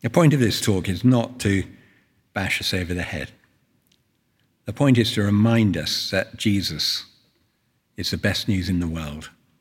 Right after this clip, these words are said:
and we have to share him. And that he honors, we shall see time and again when we think next week about how we prepare and the Holy Spirit's place, he honors the gospel.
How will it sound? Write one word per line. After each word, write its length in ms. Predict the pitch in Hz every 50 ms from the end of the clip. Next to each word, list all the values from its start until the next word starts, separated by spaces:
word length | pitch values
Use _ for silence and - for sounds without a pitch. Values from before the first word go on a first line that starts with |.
| _ _ _ _ _ -
and 120 | 90 87
we 100 | 90 92
have 320 | 90 - - 95 87 82 -
to 80 | -
share 320 | - - - 87 73 78 76
him. 300 | - - 156 - - _ _ _ _ _ _ _ _ _ _ _ _ _ _ _ _ _ _ _ _ _ _ _ _ _ _ _ _ _ _ _ _ _ _ _ _ _ _ _ _ - _ -
And 120 | 107 107
that 100 | 123 -
he 280 | 113 113 135 131 131 127 -
honors, 520 | - 113 123 117 90 82 80 85 - - -
we 80 | 117
shall 160 | 113 - 123 107
see 260 | - - 143 107 90
time 320 | - - 117 113 113 113
and 80 | 107 101
again 340 | 104 104 92 85 85 80 80
when 160 | 90 95 98
we 140 | 98 98 -
think 380 | - 110 98 - - 113 -
next 240 | 113 104 - - -
week 160 | 98 90 82
about 300 | - - 110 101 101 -
how 120 | - 101 95
we 120 | 98 92
prepare 580 | 92 92 - - - 101 98 104 107 104 - - - - _ _ _ -
and 140 | - 95 95
the 80 | 95
Holy 260 | - - 104 98 98 95
Spirit's 420 | - - - - 92 - - -
place, 420 | - - 95 87 90 - - - - _ _ _ _ _ _ _ _ _ _ _ _ _
he 280 | - 123 120 120 - - -
honors 720 | 117 117 113 101 92 85 80 82 - - - - - - - _ _ _ _ _ _ _ _ _ _ _ _ _ _ _ _ _ _ _ _ _ _ _ _
the 80 | - 92
gospel. 560 | - 95 87 - - - - 87 - - -